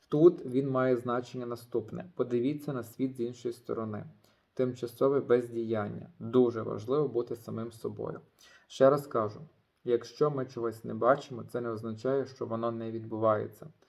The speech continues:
Тобто це особливо для тих людей, які питають: «Ну коли, ну коли, ну коли, ну коли буде той контрнаступ, а чого нічого не робиться, а чого там так?» Ще раз кажу, робиться, буде, ворог з України вижене. Але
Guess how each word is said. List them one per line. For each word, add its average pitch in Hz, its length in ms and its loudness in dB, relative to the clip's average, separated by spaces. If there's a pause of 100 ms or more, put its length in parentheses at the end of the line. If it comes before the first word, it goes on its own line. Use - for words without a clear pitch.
(280)
Тобто 120 280 -4
це 113 140 -2
особливо 120 500 2
для 113 140 -4
тих 113 280 -6
людей, 127 220 2
які 131 200 0
питають: 113 520 -2
«Ну 117 100 -6
коли, 127 360 2
ну 120 160 -8
коли, 113 340 2
ну 110 140 -8
коли, 123 320 4
ну 123 220 -6
коли 113 240 2
буде 113 220 -2
той 117 180 -6
контрнаступ, 113 800 -6
а 110 60 -8
чого 127 200 -8
нічого 123 340 -10
не 117 140 -6
робиться, 110 500 -4
а - 40 -8
чого 120 300 -4
там 120 240 -2
так?» 113 300 0 (280)
Ще 131 220 6
раз 123 160 0
кажу, - 320 -10 (120)
робиться, 120 640 2 (180)
буде, 120 520 4 (240)
ворог 120 460 6
з 123 80 -6
України 113 500 -6
вижене. 110 480 2 (1600)
Але 120 500 4